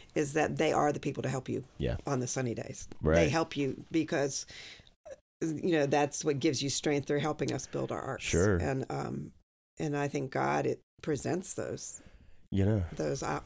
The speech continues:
Speaker 1: opportunities to us all the time.
Speaker 2: Absolutely.
Speaker 1: Um,
Speaker 2: And
Speaker 1: so.
Speaker 2: I would imagine that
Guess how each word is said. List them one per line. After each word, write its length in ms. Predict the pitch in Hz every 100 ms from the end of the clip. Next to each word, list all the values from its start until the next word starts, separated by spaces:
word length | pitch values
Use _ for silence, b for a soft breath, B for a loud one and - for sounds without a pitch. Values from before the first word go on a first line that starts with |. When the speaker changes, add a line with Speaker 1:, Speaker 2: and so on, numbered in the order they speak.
| -
Speaker 1:
opportunities 680 | 143 143 - 151 143 135 -
to 200 | - -
us 160 | 127
all 140 | 123 123
the 80 | -
time. 300 | - 73 -
Speaker 2:
Absolutely. 720 | 85 - 85 87 92 76 69 87 -
Speaker 1:
Um, 360 | 139 - 135 - -
Speaker 2:
And 140 | - 170
Speaker 1:
so. 60 |
Speaker 2:
I 40 | 98
would 120 | 92
imagine 520 | 80 92 101 85 73
that 240 | 71 69